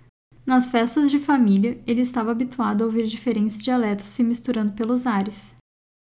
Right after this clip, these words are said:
O escocês fazia parte da sua família, da maneira que ele identificava as coisas ao seu redor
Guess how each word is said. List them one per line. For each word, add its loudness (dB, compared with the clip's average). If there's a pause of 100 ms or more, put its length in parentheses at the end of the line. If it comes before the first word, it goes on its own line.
O 2
escocês 0
fazia 0
parte -2
da 0
sua -4
família, -2 (260)
da 0
maneira 2
que -2
ele 4
identificava -2
as -4
coisas -2
ao -2
seu -6
redor -2